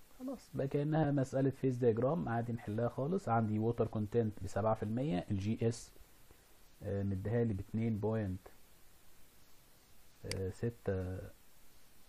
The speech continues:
ستة خمسة، باتنين بوينت ستة خمسة، وعندي الجاما دراي بالرقم ده.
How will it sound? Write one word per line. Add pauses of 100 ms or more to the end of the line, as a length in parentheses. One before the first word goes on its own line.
(460)
ستة
خمسة،
باتنين
بوينت
ستة
خمسة، (2500)
وعندي
الجاما
دراي (320)
بالرقم
ده.